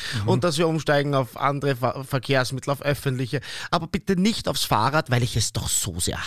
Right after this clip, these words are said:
Speaker 2: hasse.
Speaker 1: Ich liebe das
Speaker 2: Oh,
Speaker 1: Fahrrad.
Speaker 2: ich weiß es. Ich verstehe es
Speaker 1: <laughs>
Speaker 2: einfach nicht, wie man dieses, dieses Foltergerät gern haben kann. Aber weißt du, wie das ist? Ja? Jeder nach seiner Fasson.
Speaker 1: Ja.
Speaker 2: Es ist halt einfach nicht jeder für das Fahrradfahren geboren.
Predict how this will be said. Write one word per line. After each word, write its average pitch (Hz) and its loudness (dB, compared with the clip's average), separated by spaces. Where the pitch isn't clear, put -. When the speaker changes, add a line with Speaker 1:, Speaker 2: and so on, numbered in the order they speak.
Speaker 2:
hasse. - -6
Speaker 1:
Ich - -2
liebe 101 2
das 90 0
Speaker 2:
Oh, 113 6
Speaker 1:
Fahrrad. 90 4
Speaker 2:
ich - -2
weiß 202 2
es. 123 2
Ich 131 -2
verstehe 185 4
es - 0
Speaker 1:
<laughs> 123 -16
Speaker 2:
einfach 143 2
nicht, 151 0
wie 170 6
man 185 6
dieses, 175 -2
dieses 151 2
Foltergerät 147 0
gern 135 2
haben 131 2
kann. 117 -2
Aber 165 4
weißt 147 0
du, 170 2
wie 170 2
das 170 0
ist? 156 -2
Ja? 147 0
Jeder 147 2
nach 160 2
seiner 143 0
Fasson. 165 0
Speaker 1:
Ja. 107 -4
Speaker 2:
Es 135 -2
ist 143 -2
halt 135 0
einfach 127 -2
nicht 135 -2
jeder 123 0
für 127 -2
das 123 0
Fahrradfahren 101 0
geboren. 127 0